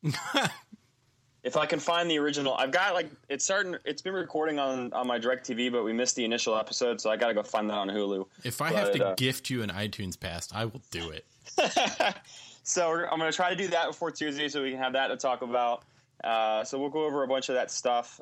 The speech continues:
Speaker 2: um, in detail and probably a little bit more baseball talk. But, uh, it had been a few weeks and a lot had happened in, in the baseball world, so we wanted to, to come in and, and talk a little bit about this. Was there
Speaker 1: Yes.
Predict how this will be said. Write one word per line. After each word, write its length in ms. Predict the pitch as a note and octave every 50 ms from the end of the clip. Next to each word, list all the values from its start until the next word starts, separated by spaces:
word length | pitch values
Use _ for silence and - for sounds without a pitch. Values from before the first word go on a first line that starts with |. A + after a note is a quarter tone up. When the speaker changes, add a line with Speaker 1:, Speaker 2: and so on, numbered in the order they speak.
| - -
Speaker 2:
um, 440 | A2+ A2 A2 G#2+ G#2+ G#2+ G#2+ - - - _ _ _ -
in 260 | B2+ B2+ B2+ B2+ A#2+
detail 400 | A#2 A#2 A2+ A2 B2 A#2 A2+ A2
and 80 | A2 G#2+
probably 240 | - B2+ A#2+ A#2 A#2
a 40 | A2+
little 160 | A#2 A#2 A2
bit 140 | A2 A2+ -
more 180 | A2+ A2+ A2+
baseball 400 | G#2 G#2+ G#2+ G#2+ - - - A2
talk. 380 | G#2+ - A2+ A2 G#2+ G2+ - - _ _ _ _ _ - - -
But, 300 | - B2 A#2+ A#2+ A#2 A#2+
uh, 400 | A#2+ A#2+ A#2+ A#2+ A#2 A#2 A#2 A#2 - -
it 100 | - C#3+ C#3
had 80 | C3+
been 100 | E3 F#3
a 60 | F#3 F3+
few 240 | - - D#3+ E3
weeks 360 | C#3+ C3 C3+ D#3+ G#3 - - -
and 400 | D3 C#3+ C#3 C#3 C#3+ C#3 C3+ -
a 60 | -
lot 220 | C3 C#3 C#3+ D3
had 80 | D3 C#3
happened 340 | C#3 E3+ G3+ G#3+ - - C3
in, 220 | A#2+ A#2 A2+ A#2
in 140 | - B2 A#2+
the 80 | A2+ A2
baseball 420 | A2 A2 G#2+ G#2+ - A2+ G#2+ G#2
world, 260 | G#2+ G#2+ A2 A2+ A2+
so 300 | - - B2 B2 A2+ A2+
we 60 | A2+ A#2
wanted 260 | B2 C3 B2+ B2+ A#2+
to, 180 | A#2 A#2 A#2 A2
to 80 | - -
come 180 | - C3+ B2
in 100 | B2 A#2+ A#2+
and, 180 | A#2 A2+ G#2+
and 80 | A2 A#2
talk 200 | - B2+ A#2 -
a 40 | C3
little 160 | A#2+ A#2+ A#2
bit 20 |
about 240 | A2 A#2 A#2 G#2 -
this. 400 | - D#3+ D3 B2 - - - -
Was 220 | - A#2+ A#2 E3+ F3+
there 220 | - B2 - A#2+
Speaker 1:
Yes. 340 | A#2+ - - - - - -